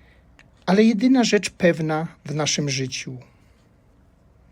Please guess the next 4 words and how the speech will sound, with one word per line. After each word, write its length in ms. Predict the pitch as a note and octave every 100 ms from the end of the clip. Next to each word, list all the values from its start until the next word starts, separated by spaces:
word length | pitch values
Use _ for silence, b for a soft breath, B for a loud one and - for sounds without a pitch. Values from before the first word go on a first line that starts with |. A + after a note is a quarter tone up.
| b b b b b b b b _ _ -
Jako 240 | D3 -
ludzie 360 | D3+ G3 G#3 F#3
wierzący, 800 | E3 D3+ F#3 F#3+ - F#3+ F#3 F#3 _ _ _ b b b b _ _ _ _ _
chrześcijanie, 920 | - - D#3 - E3 D#3+ D#3+ D#3+ D#3